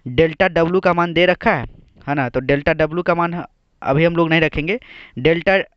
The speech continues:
अ, इससे पहले क्यू का मान हम लोग ज़ीरो आया है डेल क्यू का, तो यहाँ ज़ीरो रख लेते हैं और डेल्टा ई को डेल्टा ई ही रहने देते हैं। I hope कि आपको दिख रहा होगा। और डेल्टा ई और प्लस डेल्टा डब्ल्यू हो जाएगा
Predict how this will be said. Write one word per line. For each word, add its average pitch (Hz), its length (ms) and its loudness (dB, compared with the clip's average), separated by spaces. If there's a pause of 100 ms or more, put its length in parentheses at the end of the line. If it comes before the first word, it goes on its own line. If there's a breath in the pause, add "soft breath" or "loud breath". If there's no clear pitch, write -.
(140)
अ, 143 200 2
इससे 147 280 0
पहले 175 300 2
क्यू 180 220 -2
का 180 120 2
मान 170 180 -2
हम 170 100 -2
लोग 165 140 0
ज़ीरो 156 200 2
आया 175 220 4
है 175 100 -2
डेल 151 160 0
क्यू 160 160 0
का, 165 200 2
तो - 80 -8
यहाँ 143 200 2
ज़ीरो 143 260 4
रख 175 200 0
लेते 160 240 -2
हैं 170 140 -2 (540 soft breath)
और 139 240 4
डेल्टा 147 600 0
ई 170 200 -2 (960)
को 156 100 4
डेल्टा 151 380 2
ई 160 160 -2
ही 175 100 -2
रहने 170 240 0
देते 170 220 0
हैं। 127 300 -8 (140)
I - 20 -14
hope 151 240 -12
कि 170 60 -8
आपको 151 180 -6
दिख 143 180 -8
रहा 139 120 4
होगा। 143 280 2 (440 loud breath)
और 131 340 4
डेल्टा 147 440 2
ई 185 340 -2
और 131 280 4
प्लस 156 540 0 (280)
डेल्टा 139 400 2
डब्ल्यू 156 280 2
हो 180 120 0
जाएगा 117 340 2